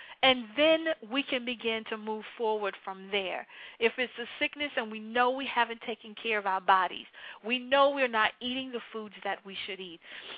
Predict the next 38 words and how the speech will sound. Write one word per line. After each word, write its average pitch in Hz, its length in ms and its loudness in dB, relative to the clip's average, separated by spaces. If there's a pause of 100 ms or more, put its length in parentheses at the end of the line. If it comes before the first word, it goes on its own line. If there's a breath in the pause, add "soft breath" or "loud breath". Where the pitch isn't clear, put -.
(1080 loud breath)
then 262 180 4
we 254 80 -4
need 247 380 -4
to 277 100 -8
acknowledge 208 880 2
that. 165 240 -4 (380 loud breath)
We 233 200 -2
need 254 440 -6
to 240 60 -2
begin 220 460 -4
to 202 120 -8
repent 214 640 -4
for 208 80 -2
not 226 460 4 (100)
taking 214 300 -6
care 214 180 -2
of 190 100 -4
the 185 140 -16
temple 196 320 -6
of 170 160 -4
God. 170 360 0 (1700)
We 220 140 -6
need 233 460 -6
to 226 80 -10 (160)
seek 208 240 -10
the 196 80 -10
face 190 320 -12
of 175 160 -10
God 175 340 -4 (100)
and 196 280 -8
then 233 260 -4 (100)
turn 226 320 -2
from 202 160 -8
our 185 140 -2
wicked 190 320 -10
ways, 185 420 -4 (540 loud breath)
turn 262 280 4
from 214 200 -4